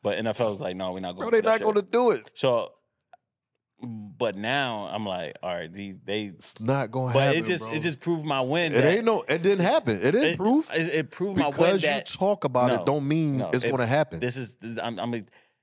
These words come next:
Speaker 1: all I said was they're gonna start exercising leverage
Speaker 2: That's fine.
Speaker 1: when it comes down to them getting drafted as a certain team.
Speaker 2: And what did I say after that? That shield ain't gonna let that
Speaker 1: We don't
Speaker 2: happen.
Speaker 1: know that yet,
Speaker 2: I'm
Speaker 1: but I'm
Speaker 2: pro-
Speaker 1: taking my w-,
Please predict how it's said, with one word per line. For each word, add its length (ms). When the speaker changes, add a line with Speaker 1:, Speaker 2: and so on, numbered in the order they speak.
Speaker 1:
all 200
I 80
said 240
was 260
they're 140
gonna 180
start 300
exercising 840
leverage 680
Speaker 2:
That's 220
fine. 240
Speaker 1:
when 100
it 100
comes 240
down 220
to 80
them 220
getting 240
drafted 380
as 100
a 20
certain 320
team. 160
Speaker 2:
And 160
what 140
did 100
I 120
say 260
after 300
that? 200
That 200
shield 680
ain't 160
gonna 180
let 200
that 100
Speaker 1:
We 60
don't 60
Speaker 2:
happen. 120
Speaker 1:
know 160
that 180
yet, 240
Speaker 2:
I'm 120
Speaker 1:
but 120
I'm 120
Speaker 2:
pro- 100
Speaker 1:
taking 260
my 120
w-, 260